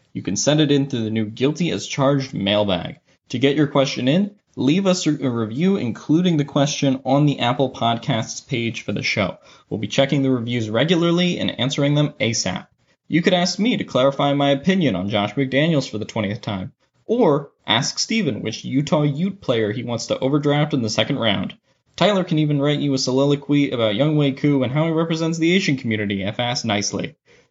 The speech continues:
If you don't have Apple Podcasts because you're a loser and your friends make fun of you for having an Android like me, no big deal. You can also email the show through guilty as charged pod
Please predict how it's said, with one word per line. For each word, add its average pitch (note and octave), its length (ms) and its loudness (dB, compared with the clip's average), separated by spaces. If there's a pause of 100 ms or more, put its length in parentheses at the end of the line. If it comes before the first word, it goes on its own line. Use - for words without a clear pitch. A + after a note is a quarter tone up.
(140)
If C3+ 140 -8
you G#2+ 80 -6
don't D#3+ 220 4
have F#3 120 2
Apple F3 220 2
Podcasts E3 640 -2
because E3+ 320 0
you're E3+ 120 0
a E3 40 4
loser D3 460 4
and G2+ 160 -2
your G2 120 -6
friends D3+ 220 0
make D3+ 220 0
fun D#3 140 2
of C#3 100 -2
you C#3+ 160 0
for C#3+ 120 -6
having C#3 320 0
an C#3+ 80 0
Android D3+ 380 2
like D#3+ 220 0
me, E3+ 340 2 (300)
no A2 180 2
big D#3 180 2
deal. B2+ 360 0 (340)
You - 120 -6
can - 200 -6
also C#3+ 380 2
email C3+ 320 2
the B2+ 80 0
show B2+ 340 0
through A2 340 -12
guilty D3 380 0
as A#2 160 -2
charged C3 560 -2
pod C3+ 560 0